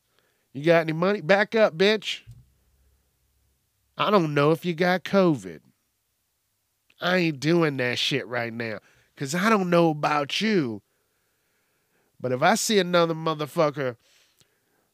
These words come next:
sneezing and snotting and not covering their mouth, I'm going to say something to, something to you. I can't even talk. I'm so pissed off.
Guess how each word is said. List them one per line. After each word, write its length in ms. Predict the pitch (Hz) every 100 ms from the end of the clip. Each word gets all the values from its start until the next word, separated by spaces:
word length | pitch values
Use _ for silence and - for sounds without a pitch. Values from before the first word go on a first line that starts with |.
| _ _ _ _
sneezing 760 | - - 180 190 196 165 165
and 140 | 151 139
snotting 720 | - 202 196 190 120 117 113 - _ _
and 180 | 160 147
not 260 | 160 180 139
covering 440 | 196 175 175 170
their 160 | 165 165
mouth, 400 | 175 196 208 - -
I'm 360 | 143 175 170
going 640 | 156 185 214 170 139 143 135 _ _ _ _ _ _ _
to 140 | 147
say 260 | 135 202 226
something 460 | 202 190 147 143 127
to, 180 | 135 113 _
something 440 | - 185 190 165 143
to 60 |
you. 340 | 127 127 123 135
I 120 | 123
can't 200 | 151 175
even 220 | 143 120 113
talk. 340 | - 165 156 -
I'm 120 | 107
so 200 | - 107
pissed 400 | - 107 - -
off. 220 | 92 80